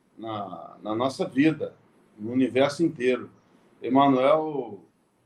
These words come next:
Emmanuel explora, com, com a sabedoria profunda dele, em todas essas obras, principalmente nessa coleção Fonte Viva, é, a questão da qualidade da, da palavra, da emissão do que a gente, do que a gente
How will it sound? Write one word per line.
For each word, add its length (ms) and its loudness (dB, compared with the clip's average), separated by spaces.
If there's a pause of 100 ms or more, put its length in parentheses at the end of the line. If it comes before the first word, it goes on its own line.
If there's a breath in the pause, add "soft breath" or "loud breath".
(760)
Emmanuel 440 -2
explora, 720 2
com, 280 -14
com 160 -16
a 60 -16
sabedoria 640 -2
profunda 560 -6
dele, 440 -6 (600)
em 80 -18
todas 280 2
essas 420 4
obras, 260 2
principalmente 600 -6
nessa 220 -12
coleção 500 -8
Fonte 320 -12
Viva, 400 -4 (880)
é, 540 -2
a 60 -6
questão 480 -2
da 100 2
qualidade 760 2
da, 420 -10 (120)
da 140 -8
palavra, 560 -4
da 140 -10
emissão 480 -8
do 100 -10
que 140 -12
a 20 -8
gente, 460 -16
do 80 -14
que 100 -16
a 60 -6
gente 200 -18